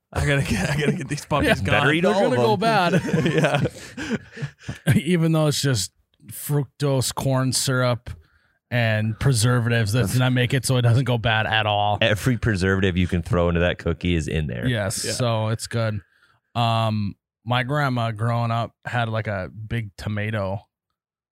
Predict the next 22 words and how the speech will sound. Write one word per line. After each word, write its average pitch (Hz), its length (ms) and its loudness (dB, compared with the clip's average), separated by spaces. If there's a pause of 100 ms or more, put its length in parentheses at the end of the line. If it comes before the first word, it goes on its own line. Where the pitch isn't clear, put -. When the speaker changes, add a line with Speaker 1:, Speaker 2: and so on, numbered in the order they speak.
(160)
Speaker 2:
jar. 104 680 -2
That's 107 240 -6
where 98 200 -4
she - 160 -6
had 98 140 -2
all 90 140 -6
of 92 60 -10
her 82 120 -12
cookies 101 420 -12
in 92 140 -8
there. 90 100 -4
Speaker 3:
Oh, 82 460 0
<laughs> - 580 -14
I - 60 0
did 139 240 2
not 127 240 0
know 139 140 2
where 127 160 2
that 117 140 2
was 113 140 0
going. 104 380 2
Speaker 1:
Yeah. 143 100 -6